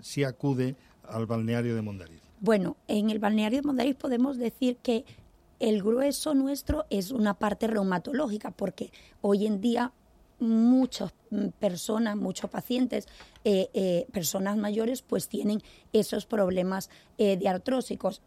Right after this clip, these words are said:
Speaker 2: eh, artrósicos. Y yo siempre les digo, están en el lugar ideal. ¿Por qué?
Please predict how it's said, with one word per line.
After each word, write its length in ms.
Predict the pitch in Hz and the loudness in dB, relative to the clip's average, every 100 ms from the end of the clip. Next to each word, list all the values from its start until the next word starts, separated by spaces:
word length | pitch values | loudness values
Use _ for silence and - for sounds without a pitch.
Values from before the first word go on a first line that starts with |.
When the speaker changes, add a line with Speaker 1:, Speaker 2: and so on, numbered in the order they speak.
| - | 0
Speaker 2:
eh, 240 | 196 180 - | 2 2 0
artrósicos. 560 | 185 233 233 - - | -6 -4 -6 -8 -10
Y 140 | - 202 | 0 0
yo 160 | 214 | 2
siempre 320 | 208 262 247 240 | 0 2 2 2
les 240 | 214 190 | 0 2
digo, 320 | 233 196 175 - - - | 0 2 -2 -4 -20 -2
están 380 | 208 - 220 220 | 0 4 4 6
en 120 | 247 | 8
el 120 | 262 | 8
lugar 340 | 269 226 202 | 8 6 6
ideal. 500 | 247 214 208 262 220 - - - | 6 0 -2 -2 -4 -6 -18 -10
¿Por 220 | - 208 - | 2 2 4
qué? 280 | 262 233 | 2 2